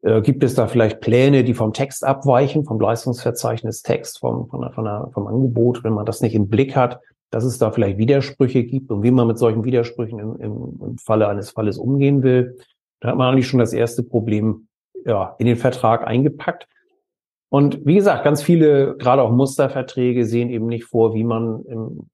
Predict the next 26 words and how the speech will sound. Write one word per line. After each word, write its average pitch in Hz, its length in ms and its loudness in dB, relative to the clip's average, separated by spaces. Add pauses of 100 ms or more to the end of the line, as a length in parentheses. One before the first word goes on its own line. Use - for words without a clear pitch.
(100)
ja, 110 340 0
in, 113 180 -4
in 123 120 -4
Störungsfällen 131 760 2
miteinander 101 480 -8
umgehen 101 400 -6
kann, 101 260 -8
weil 107 200 2
die 120 180 -2
eben, 117 380 2 (680)
ja, 135 220 4
zum 120 160 2
einen 127 440 4
gewerkespezifisch 131 1040 0
ganz 127 180 0
unterschiedlich 131 580 -2
sein 120 300 0
können, 123 240 0
aber 117 180 2
eben 120 200 -2
auch 113 140 -4
auf 113 140 -4
jeder 120 200 2
Baustelle, 113 720 -2 (120)
äh, 113 280 -14
ganz - 560 -10